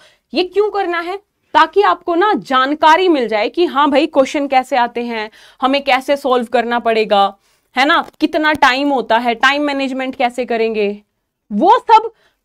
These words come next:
किसी के बताने से नहीं होगा। आप जब तक उसको फील नहीं करोगे,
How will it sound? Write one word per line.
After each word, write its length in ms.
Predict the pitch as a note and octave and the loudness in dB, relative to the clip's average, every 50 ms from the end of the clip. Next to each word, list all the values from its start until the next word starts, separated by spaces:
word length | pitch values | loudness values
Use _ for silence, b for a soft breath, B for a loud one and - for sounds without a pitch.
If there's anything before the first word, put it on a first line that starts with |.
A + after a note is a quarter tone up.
| _ _ _ _ _ - | _ _ _ _ _ -2
किसी 220 | F4+ F4+ G#4 G#4 | 0 2 2 2
के 120 | G#4 A4+ | 2 2
बताने 500 | D#4 A#3+ C#4 C#4 - D#4 D#4 E4 E4+ F#4 | 4 4 4 4 4 4 2 2 0 -2
से 140 | F4+ F4+ E4 | -4 -4 -4
नहीं 180 | C4+ B3 A3 G3 | -4 -4 -4 -6
होगा। 180 | E3 D3+ D3+ | -6 -6 -4
आप 200 | D#3 G3 A#3 G#3+ | -2 -2 -2 -2
जब 200 | F#3+ D4+ F4 D#4+ | 0 0 0 0
तक 220 | - - A4+ A4 G4+ | 0 -4 -2 -2 -2
उसको 280 | G4 - _ G#4 G#4+ | -4 -2 _ 0 0
फील 460 | A4 - _ - F4 E4+ F4+ G#4+ G#4+ G4+ | 0 -2 _ 0 2 4 4 4 4 4
नहीं 220 | F#4 F4 D#4+ D4 | 2 0 -2 0
करोगे, 440 | C4+ A3+ F#3+ F3 D#3+ D3+ D3+ D3+ | 0 0 0 0 -4 -8 -12 -16